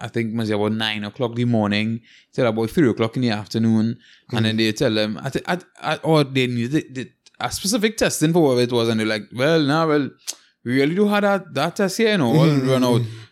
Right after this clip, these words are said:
Speaker 1: After keeping them there nearly all day. And the, when you listen to them talk, you listen to the minister talk, "Yeah, yeah, yeah, just go on."
Speaker 2: Yeah,
Speaker 1: And,
Speaker 2: yeah,
Speaker 1: and
Speaker 2: yeah, yeah, yeah, yeah,
Speaker 1: you
Speaker 2: yeah.
Speaker 1: right?
Speaker 2: Yeah, yeah, yeah,
Speaker 1: Even
Speaker 2: yeah.
Speaker 1: the early of covid, when my younger daughter,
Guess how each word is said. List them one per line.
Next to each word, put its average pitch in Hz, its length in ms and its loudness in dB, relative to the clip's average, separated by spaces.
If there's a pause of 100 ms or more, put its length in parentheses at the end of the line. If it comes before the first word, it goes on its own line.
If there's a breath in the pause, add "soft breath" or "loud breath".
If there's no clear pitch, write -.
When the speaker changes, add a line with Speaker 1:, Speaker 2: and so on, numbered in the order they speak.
(100)
Speaker 1:
After 131 260 0
keeping 143 280 0
them 143 160 0
there 147 160 4
nearly 131 340 0
all 147 300 2
day. 156 260 4 (400 loud breath)
And 127 240 0
the, 131 140 0 (260)
when 147 220 2
you 151 80 2
listen 143 320 0
to 214 60 6
them 165 180 2
talk, 151 340 0 (240)
you 123 160 -2
listen 127 220 2
to 180 80 6
the 180 60 6
minister 123 440 2
talk, 110 320 -2 (340 soft breath)
"Yeah, 190 260 2
yeah, 254 220 2
yeah, 185 60 4
just 165 320 -2
go 233 300 6
on." 139 120 4
Speaker 2:
Yeah, 135 160 6
Speaker 1:
And, 127 80 2
Speaker 2:
yeah, 143 80 4
Speaker 1:
and 156 80 6
Speaker 2:
yeah, 165 100 6
yeah, 160 140 4
yeah, 151 200 2
yeah, 135 160 2
Speaker 1:
you 135 80 4
Speaker 2:
yeah. 143 60 2
Speaker 1:
right? - 180 -2
Speaker 2:
Yeah, 160 160 2
yeah, 123 220 0
yeah, - 60 -2
Speaker 1:
Even 302 280 4
Speaker 2:
yeah. 269 80 2
Speaker 1:
the 208 80 8
early 214 120 4
of 233 220 -2
covid, 185 400 0
when 151 380 0
my 127 160 -2
younger 123 480 -2
daughter, 120 540 0